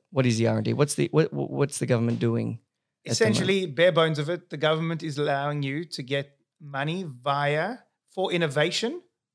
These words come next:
Speaker 2: via using your tax losses. So you would,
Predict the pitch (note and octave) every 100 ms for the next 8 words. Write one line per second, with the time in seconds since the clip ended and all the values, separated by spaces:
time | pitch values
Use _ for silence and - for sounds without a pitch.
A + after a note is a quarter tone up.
0 | _ D#3 C#3 C#3 C#3 C3+ C#3+ C3 B2+ B2+
1 | C3+ B2 - G2 - - - D#3 D3+ F#3
2 | G3 F#3+ -